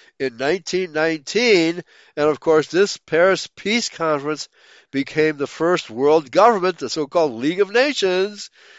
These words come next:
which was, a, this whole Paris Peace Conference was a totally Jewish affair. The Zionists had their own legation.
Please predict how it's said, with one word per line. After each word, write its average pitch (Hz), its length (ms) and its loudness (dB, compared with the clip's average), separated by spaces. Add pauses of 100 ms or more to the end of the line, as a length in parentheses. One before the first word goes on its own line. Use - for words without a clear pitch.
(300)
which 156 300 0
was, 160 380 2
a, 131 160 2
this 143 320 -2
whole 190 380 4
Paris 185 420 2
Peace 202 320 -4
Conference 170 580 -6 (380)
was 135 160 -2
a 135 100 0
totally 196 600 2
Jewish 165 640 0
affair. 147 960 2 (380)
The 127 100 -8
Zionists 175 600 4
had 156 200 2
their 147 240 4
own 175 380 4
legation. 208 880 2